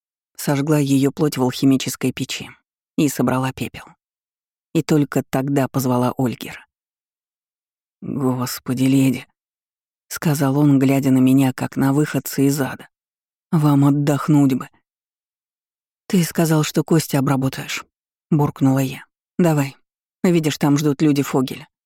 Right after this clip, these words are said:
Им надо собрать новое тело до завтрашнего заката. Делай быстро". Он притащил какие-то свои банки и склянки,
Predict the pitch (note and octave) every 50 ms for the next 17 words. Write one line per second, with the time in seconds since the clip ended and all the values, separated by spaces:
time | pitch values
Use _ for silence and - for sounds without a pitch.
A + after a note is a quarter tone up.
0 | _ _ _ _ _ _ _ _ - F#3 F3 D#3+ D3+ D3+ C#3+ C#3 C3+ - D3+ C#3
1 | C#3 C#3 C3+ - D#3+ D#3+ D3+ C#3 C3 C3 C3+ - - D#3+ D3 C#3 C3+ C#3+ C3+ C3
2 | C3+ C3+ - - C3 - - C#3+ C3 C3 C3 C3 B2+ - - - - - - _
3 | _ _ _ _ _ _ - F3+ D#3+ D3 - D3+ C#3 C#3 C#3 B2+ B2 B2+ - -
4 | - - - - - _ _ _ _ _ _ _ _ _ _ _ _ _ _ _
5 | _ _ _ _ _ _ _ _ _ _ _ _ - F#3 E3+ D#3+ - E3+ - D3+
6 | C#3+ - - D3+ C3+ B2+ - C3 - - C3+ C3 - C3 - - C3 B2+ B2 B2+
7 | C3 C3 C3+ C3+ C3 C3 - - A#2 A#2+ - - - - C3+ C3 C3+ C3 C3+ -
8 | - -